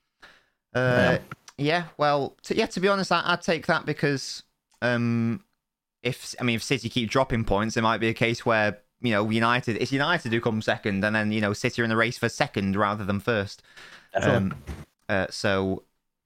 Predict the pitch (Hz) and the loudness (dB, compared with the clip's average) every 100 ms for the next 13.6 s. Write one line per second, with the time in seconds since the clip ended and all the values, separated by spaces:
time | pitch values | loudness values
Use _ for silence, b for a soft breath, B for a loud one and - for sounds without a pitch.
0 | - 90 78 - 113 113 101 104 - 104 | -4 -2 0 0 0 0 0 0 2 0
1 | - 120 123 175 196 190 196 127 107 113 | 2 2 2 2 2 0 0 -2 -2 -2
2 | 120 - 117 110 160 135 113 - 110 - | -4 0 -2 -2 -4 -2 -2 0 0 0
3 | 123 113 - 107 - 110 107 98 101 - | -2 -2 0 -2 0 2 2 2 0 -2
4 | 107 - 101 104 101 98 107 104 107 101 | -4 -2 -2 0 -2 -2 -4 -4 -4 -2
5 | 107 107 _ _ _ - b b b - | -2 -2 _ _ _ -20 b b b -6
6 | 92 98 98 98 98 92 101 92 - - | 2 4 4 2 2 4 2 0 -6 -2
7 | 101 101 - 104 - 101 95 98 87 92 | 0 0 2 0 2 0 2 2 2 2
8 | 90 - - 107 - 80 - 107 90 90 | 0 -2 -2 -2 0 -4 0 0 0 0
9 | 92 90 98 92 92 - 101 87 - 71 | 0 2 2 2 0 0 -2 -2 -2 -4
10 | - B B - 104 110 113 _ 107 - | -6 B B -4 -2 -2 -4 _ -4 0
11 | 95 - 95 92 95 92 101 95 92 101 | 0 2 0 4 4 4 4 2 2 2
12 | 98 98 90 - 92 - - - - 98 | 2 2 2 0 -4 -4 -6 -4 -4 0
13 | 101 - 104 104 - - | 0 0 0 0 0 -6